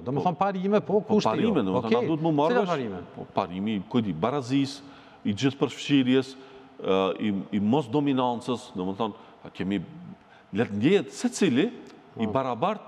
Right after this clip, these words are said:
Speaker 2: në, në një proces. O, unë kisha dasht me qenë shumë inkluziv në këtë punë.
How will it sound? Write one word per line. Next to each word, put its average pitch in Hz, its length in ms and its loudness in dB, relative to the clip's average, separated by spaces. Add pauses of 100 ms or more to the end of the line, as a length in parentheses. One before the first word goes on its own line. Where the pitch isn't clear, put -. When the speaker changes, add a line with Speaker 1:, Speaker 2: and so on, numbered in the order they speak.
(240)
Speaker 2:
në, 160 380 0 (140)
në 131 180 2
një 165 280 2 (460)
proces. - 480 -2 (480)
O, - 220 -8
unë 147 200 2
kisha 139 220 -2
dasht 143 280 -2 (240)
me 110 80 -4
qenë 135 180 -2
shumë 127 260 -2
inkluziv 151 460 2
në 95 140 -4
këtë 95 120 -6
punë. 85 160 -6